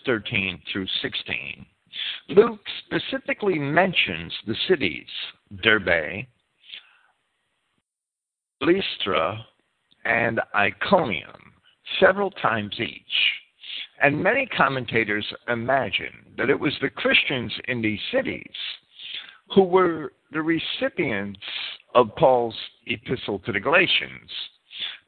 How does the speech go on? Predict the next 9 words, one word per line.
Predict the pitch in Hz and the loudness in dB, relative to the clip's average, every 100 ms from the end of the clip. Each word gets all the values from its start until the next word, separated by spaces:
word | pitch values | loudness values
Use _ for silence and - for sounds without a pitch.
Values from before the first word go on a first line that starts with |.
| _ | _
because | - - 262 247 | 2 6 6 4
these | 190 165 - | 0 -2 -2
cities | - 139 131 120 113 - - - _ _ | -4 -2 -2 -4 -6 -8 -8 -10 _ _
were | 127 135 127 - | 6 8 6 4
all | 143 175 165 160 - | 4 6 4 0 -6
in | 123 135 | -12 -8
the | 135 127 113 - | -6 -6 -8 -6
southern | - 226 220 165 139 131 _ | -2 -2 0 -4 -4 -10 _
portion | - 175 147 - 90 78 | 2 4 4 2 -2 -6